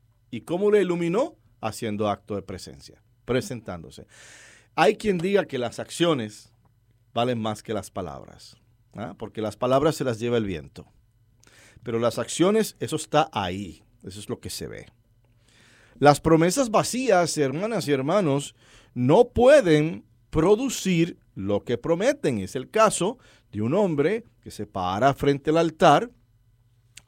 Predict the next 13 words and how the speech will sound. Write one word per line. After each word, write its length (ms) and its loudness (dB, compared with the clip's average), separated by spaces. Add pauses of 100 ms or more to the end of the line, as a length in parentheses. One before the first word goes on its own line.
(160)
un 180 4
hom-, 400 4
para 180 -4
casarse, 560 2 (240)
un 220 0
hombre 420 0 (240)
que 220 -6
se 280 -8
le 120 2
ha 60 6
dicho, 340 0
"¿Entiendes 1120 4
tú 260 0